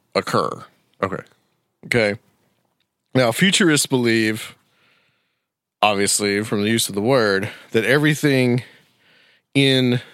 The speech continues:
Speaker 1: the book of Revelation and other works in the Bible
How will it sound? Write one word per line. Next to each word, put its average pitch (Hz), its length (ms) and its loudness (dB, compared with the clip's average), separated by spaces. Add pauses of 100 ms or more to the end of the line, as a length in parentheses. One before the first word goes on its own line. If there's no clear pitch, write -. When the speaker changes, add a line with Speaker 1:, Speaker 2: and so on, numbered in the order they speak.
(180)
Speaker 1:
the 120 100 0
book 123 200 0
of 127 60 2
Revelation 117 760 2
and 107 220 -2
other 107 400 0 (800)
works 117 480 0
in 110 180 -2
the 107 60 -2
Bible 92 500 -2